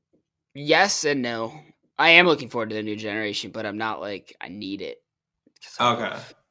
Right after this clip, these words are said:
Speaker 2: Yeah, no, that's a, it's a good thing. I'm, I'm probably there with you. Into, but it's a lot easier for, easier for me to sell myself on the idea of buying it,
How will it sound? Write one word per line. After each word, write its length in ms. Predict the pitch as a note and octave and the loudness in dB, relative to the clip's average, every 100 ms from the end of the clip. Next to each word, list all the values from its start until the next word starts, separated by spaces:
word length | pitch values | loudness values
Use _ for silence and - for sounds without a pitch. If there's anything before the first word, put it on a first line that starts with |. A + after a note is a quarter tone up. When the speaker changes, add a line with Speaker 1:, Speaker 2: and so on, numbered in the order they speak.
| _ | _
Speaker 2:
Yeah, 240 | A#2 A2 - | -6 -6 -6
no, 180 | F2 G2+ | -12 -14
that's 160 | - | -14
a, 20 | A#2+ | -16
it's 800 | - _ _ _ _ _ _ | -18 _ _ _ _ _ _
a 40 | - | -12
good 100 | A2+ | -6
thing. 80 | A2+ | 0
I'm, 380 | C3 C3 A2 - _ _ _ _ C#3+ - _ | 0 0 -6 -16 _ _ _ _ -20 -20 _
I'm 180 | - D3+ | -4 -2
probably 280 | D3 C3 A#2+ | 4 4 4
there 200 | A2+ A2 | 0 -4
with 200 | G#2 - | -6 -10
you. 220 | G#2 G#2+ A#2 _ _ _ _ _ _ _ _ _ _ _ _ - | -12 -14 -16 _ _ _ _ _ _ _ _ _ _ _ _ -6
Into, 420 | C3 A#2+ C3+ - - _ _ _ _ _ _ _ _ _ _ _ _ _ _ D3 | -4 -2 -4 -4 -18 _ _ _ _ _ _ _ _ _ _ _ _ _ _ -4
but 200 | C#3 C3+ | -2 0
it's 320 | C#3+ - - | -2 -4 -4
a 140 | B2+ B2 - | -6 -4 0
lot 280 | C3 C#3+ C#3+ | 2 2 2
easier 360 | C#3 B2+ A#2+ | 0 2 -2
for, 280 | A#2 A#2+ - - | -2 -8 -10 -4
easier 360 | B2+ A#2+ A2+ | -2 2 0
for 140 | A2 A#2 | -2 -6
me 140 | A2 | -6
to 120 | - | -6
sell 300 | - - G#2 | -4 0 0
myself 500 | G#2 G#2 - G#2+ G2+ | 0 -4 -4 -6 -6
on 100 | G#2 G#2 | -10 -10
the 120 | G2+ | -10
idea 320 | F#2+ G2 F#2+ | -10 -10 -10
of 140 | G2+ | -10
buying 300 | - - - | -10 -10 -12
it, 140 | - | -18